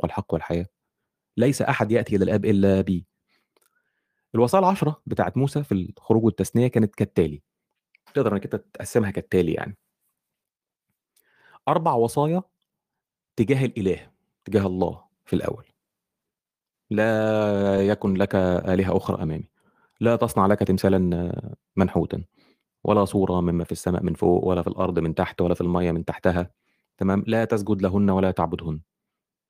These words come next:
لا تنطق باسم الرب إلهك باطلا، لأن الرب لا يبرئ من نطق باسمه باطلا، اذكر يوم السبت لتقدسه". أربع حاجات لله، وستة تجاه المجتمع، وال-، والآخرين بقى، أهل بلدك بقى والمجتمع والناس. "أكرم أباك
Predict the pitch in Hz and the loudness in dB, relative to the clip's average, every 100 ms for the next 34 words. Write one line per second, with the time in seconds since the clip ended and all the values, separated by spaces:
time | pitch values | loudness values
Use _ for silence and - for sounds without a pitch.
0 | _ _ 117 120 127 123 - 107 107 107 | _ _ 0 2 2 0 0 0 2 4
1 | 95 104 95 95 98 90 92 98 90 87 | 4 2 2 0 -2 -4 -6 -4 -4 -2
2 | 92 92 98 90 95 92 92 90 - - | -2 0 -2 -2 0 2 2 0 0 0
3 | 90 85 87 95 - 78 80 - 82 78 | 0 2 0 0 0 0 -2 -2 -2 -2
4 | 76 73 78 87 - _ _ _ _ _ | -4 -6 -8 -8 -16 _ _ _ _ _
5 | - 123 104 104 98 98 - 92 - - | -2 0 2 2 4 2 0 -2 -4 -4
6 | 90 78 - - - - 113 143 - - | -4 -2 0 2 2 0 -2 -2 -6 -8
7 | 98 85 73 - _ _ _ _ _ - | -2 0 -2 -6 _ _ _ _ _ -4
8 | 110 113 202 202 220 226 _ _ _ - | 2 4 2 2 -2 -2 _ _ _ 2
9 | 143 131 107 - 95 78 _ _ _ _ | 4 4 4 2 0 0 _ _ _ _
10 | 101 95 90 95 101 95 87 85 - 90 | 2 4 4 0 2 2 0 -2 -2 -2
11 | 98 95 90 82 82 90 90 87 82 - | 0 2 4 2 2 2 2 0 -2 -2
12 | 87 82 80 90 82 85 85 - - _ | -2 -2 -2 0 0 0 -4 -8 -20 _
13 | - 107 - 92 80 90 - 87 82 | -2 0 2 0 2 0 0 0 -2